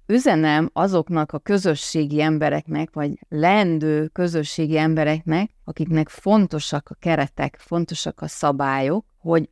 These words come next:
óvatosan fogalmazzák ezt meg, óvatosan vigyék ezt be, és mindig szükséges és elégséges szabályt és keretet fogalmazzanak meg.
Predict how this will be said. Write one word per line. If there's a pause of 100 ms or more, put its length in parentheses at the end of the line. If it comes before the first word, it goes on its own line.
óvatosan
fogalmazzák
ezt
meg,
óvatosan
vigyék
ezt
be,
és
mindig
szükséges
és
elégséges
szabályt
és
keretet
fogalmazzanak
meg.